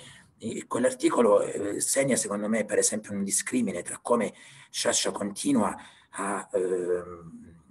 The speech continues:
rimanere fedele e, eh, ad una tradizione, pens-, pensiamo a, eh, Libello su Stendhal che esce pochi mesi prima della morte, Stendhal e la Sicilia, eh, e quanto invece Calvino, eh, reagisca in modi diversi, diciamo, a questa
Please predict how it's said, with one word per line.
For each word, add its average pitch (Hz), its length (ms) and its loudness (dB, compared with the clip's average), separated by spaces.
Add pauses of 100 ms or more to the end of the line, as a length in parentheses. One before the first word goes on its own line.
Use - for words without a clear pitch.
(460)
rimanere 104 380 0
fedele 101 680 4
e, - 140 -4
eh, 87 680 -2
ad 85 140 -12
una 95 120 -6
tradizione, 98 880 -2
pens-, - 260 -12
pensiamo 107 540 0
a, 92 180 -4 (440)
eh, 85 600 -10 (160)
Libello 101 580 2
su 92 260 -2
Stendhal 95 580 0
che 98 120 -8
esce 85 360 -4
pochi - 380 -8
mesi 90 240 -6
prima 90 220 -10
della 90 240 -6
morte, 104 520 -4 (300)
Stendhal 92 440 -2
e 90 60 2
la 92 100 -2
Sicilia, 107 680 0 (460)
eh, - 220 -4
e - 80 -4
quanto 151 280 2
invece 110 300 2
Calvino, 104 680 -2 (300)
eh, 92 200 4
reagisca 110 520 0
in 95 80 -2
modi 95 240 0
diversi, 98 460 2
diciamo, 92 320 -4
a 95 40 -8
questa - 500 0